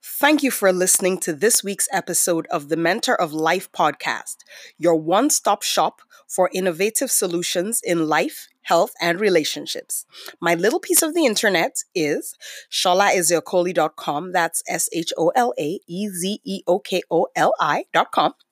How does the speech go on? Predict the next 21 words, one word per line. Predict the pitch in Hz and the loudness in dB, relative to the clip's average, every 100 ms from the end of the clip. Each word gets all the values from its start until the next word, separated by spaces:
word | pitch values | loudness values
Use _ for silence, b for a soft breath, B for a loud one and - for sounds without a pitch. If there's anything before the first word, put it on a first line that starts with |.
| _ B B B B | _ B B B B
There | 175 | 4
you | 240 349 | 6 4
can | 427 | 2
find | - 220 269 | 2 4 4
links | 240 156 269 - - - | 2 -2 -2 -6 -8 -4
to | |
my | 180 151 | 0 2
social | - 175 - 262 | 2 0 0 0
media | 190 247 | 0 -2
pages, | 226 165 143 147 - - - B B | -2 -2 -4 -8 -10 -12 -18 B B
sign | - 165 175 | 0 2 4
up | 262 | 2
to | - | 2
work | 254 175 - | 4 4 2
with | 339 - | -6 -6
me, | 156 294 _ b b - | -8 -8 _ b b 4
or | 330 415 254 - B B | 6 8 6 0 B B
invite | 214 175 175 - | -2 2 2 2
me | 349 | 0
to | 403 | 2
speak | - - 165 | 0 0 -6